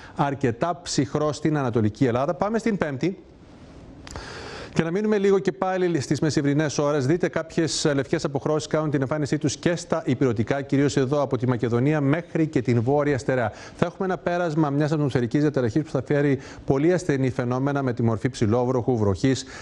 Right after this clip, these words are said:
στα παιδινά, χιονόνορους στα ημιορεινά και κάποιες ασθενείς χιονοπτώσεις δεν αποκλείεται να σημειωθούν, θα σημειωθούν κατά τόπους σε Μακεδονία, Θεσσαλία και Βόρειο-Ανατολική Στερεά,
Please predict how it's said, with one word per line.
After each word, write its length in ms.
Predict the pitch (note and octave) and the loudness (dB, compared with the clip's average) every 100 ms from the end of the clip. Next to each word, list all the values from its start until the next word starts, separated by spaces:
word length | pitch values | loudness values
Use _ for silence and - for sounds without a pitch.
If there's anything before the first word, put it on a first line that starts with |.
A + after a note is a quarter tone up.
| - | -14
στα 260 | - E3+ | -2 -2
παιδινά, 420 | D#3+ C#3+ A2+ A2+ | 0 0 2 2
χιονόνορους 500 | B2+ C3+ B2+ C#3+ C#3 | 0 -2 0 0 0
στα 140 | B2 C3+ | 0 2
ημιορεινά 380 | A#2 G#2+ A2+ C#3 | 2 4 2 2
και 100 | B2+ | -2
κάποιες 260 | - C3 | -2 -2
ασθενείς 240 | A2+ B2 C3 | 0 2 2
χιονοπτώσεις 460 | C3+ A#2 C3 A#2+ | 0 0 0 0
δεν 120 | A#2+ | 0
αποκλείεται 500 | C3 A#2+ B2 B2+ B2+ B2+ - - - | 0 0 0 2 0 -4 -8 -6 0
να 120 | C3 | 0
σημειωθούν, 760 | B2+ B2+ A#2+ - D3+ D3+ D3+ D3+ | 2 2 2 2 2 4 2 0
θα 220 | - - D#3+ | -4 -2 -2
σημειωθούν 520 | C#3 B2+ G#2+ C#3 C#3 | 0 2 2 2 0
κατά 220 | B2 A2 | 0 0
τόπους 340 | C3+ C3+ C3+ - | -2 0 -2 0
σε 120 | - | 0
Μακεδονία, 560 | D#3+ C3 A2+ A#2 B2+ A#2 | 0 0 2 2 2 2
Θεσσαλία 420 | A2+ - A2+ B2 | 0 0 2 2
και 180 | A2 A2 | 2 0
Βόρειο-Ανατολική 800 | G2 D3+ D#3 C#3+ A#2 A2 G2+ A#2+ | 2 2 4 2 2 2 2 0
Στερεά, 300 | A#2+ A#2 | 2 0